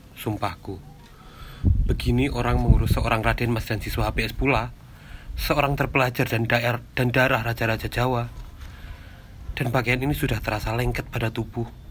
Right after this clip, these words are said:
Badan sudah mulai diganggu bau keringat. Tak pernah aku mengalami aniaya semacam ini. "Beribu ampun, Doro Raden Mas." Agen itu menyilakan, menyilakan aku keluar dari kantor gelap, penuh nyamuk itu.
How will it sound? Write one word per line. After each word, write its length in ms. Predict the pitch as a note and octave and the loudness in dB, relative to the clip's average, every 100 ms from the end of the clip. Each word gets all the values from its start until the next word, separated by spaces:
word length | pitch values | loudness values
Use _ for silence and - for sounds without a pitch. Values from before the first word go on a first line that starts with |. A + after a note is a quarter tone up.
| - - - | -14 -14 -8
Badan 320 | - G#2 G2 | -6 -4 -4
sudah 240 | G#2+ - F#2 | -4 -6 -2
mulai 360 | A#2 B2 G#2+ | 0 0 -2
diganggu 440 | G2 G2 G#2+ G#2+ G#2 | -6 -6 -4 -4 -4
bau 160 | G#2 | -6
keringat. 480 | - A2+ A#2 A#2 B2+ - - - - - - - | -4 -4 -2 -2 -4 -8 -18 -18 -20 -20 -20 -14
Tak 160 | - - | -8 -4
pernah 280 | - C#3 A#2+ | 0 0 0
aku 120 | A#2+ | 0
mengalami 480 | G#2+ G#2+ G#2+ G#2+ A2+ | -2 0 0 0 0
aniaya 440 | A2+ A2+ A2+ A2+ G#2 | 0 0 0 0 -2
semacam 360 | - G2+ G2 G#2 | -4 -4 -4 -4
ini. 220 | A2 A2 F#2+ - - - - - - - - - - - - - - - - - | -4 -4 -8 -14 -18 -18 -18 -20 -20 -20 -18 -16 -16 -16 -16 -18 -18 -18 -20 -4
"Beribu 360 | D3+ C#3+ B2+ C#3 | 2 2 2 2
ampun, 520 | C#3 D3 D3 D#3 B2+ | 4 4 4 2 4
Doro 200 | A#2 A2+ A2 | 2 2 0
Raden 320 | A2 A2 G#2 | -2 -2 -2
Mas." 400 | G2+ A2+ - - - - - - - - - | -4 -6 -10 -18 -20 -20 -20 -20 -20 -20 -2
Agen 320 | A#2+ A#2+ A#2 | -2 0 -2
itu 240 | A2+ A2+ C#3 | -2 0 0
menyilakan, 560 | C3 G#2+ G2+ G#2 G#2 - | 2 0 -2 -4 -8 -6
menyilakan 480 | A2+ A2 G#2 - A2 | -4 -2 -2 -2 -4
aku 220 | A2+ B2 | -2 -4
keluar 320 | A#2+ A#2 A#2+ A#2 | -2 0 0 0
dari 160 | G#2+ | -4
kantor 320 | G2+ G2+ G2 | -4 -4 -6
gelap, 300 | - G#2+ G2 - - - - - - | -6 -4 -6 -8 -20 -20 -20 -18 -8
penuh 220 | G#2 F#2 | -6 -4
nyamuk 460 | G2 G2 G2+ A2 - | -6 -6 -4 -6 -6
itu. 220 | G2 | -14